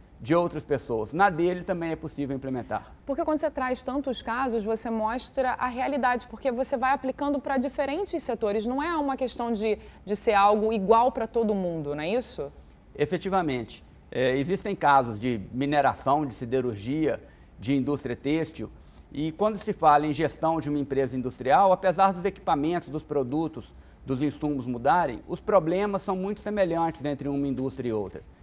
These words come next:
Speaker 1: Então, é, é possível o empresário perceber isso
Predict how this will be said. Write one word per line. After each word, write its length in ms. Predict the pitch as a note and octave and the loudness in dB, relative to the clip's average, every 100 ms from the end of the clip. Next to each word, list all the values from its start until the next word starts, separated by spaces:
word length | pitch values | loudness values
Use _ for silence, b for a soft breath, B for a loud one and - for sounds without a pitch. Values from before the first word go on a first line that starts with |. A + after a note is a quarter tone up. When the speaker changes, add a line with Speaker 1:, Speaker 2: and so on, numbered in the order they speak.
| b b | b b
Speaker 1:
Então, 460 | - B2+ D3+ F3 F3+ B B - | -14 0 2 2 -2 B B -12
é, 580 | - C3+ B2+ B2 A#2 G2 - - - | -4 -2 0 0 -2 -4 -10 -20 -8
é 80 | - | -4
possível 800 | E3 G3 - G#3 A3 C#3+ C3 A2+ - | -2 -2 -4 -4 -4 0 0 0 -2
o 140 | D#3 | -2
empresário 560 | E3 D#3+ C#3 C3+ C3 B2+ | 0 2 2 6 4 2
perceber 640 | - D#3 - D#3+ B2 D3 | -2 -4 -2 -4 0 0
isso 420 | C#3 D3+ F#3+ - | 0 -2 -6 -8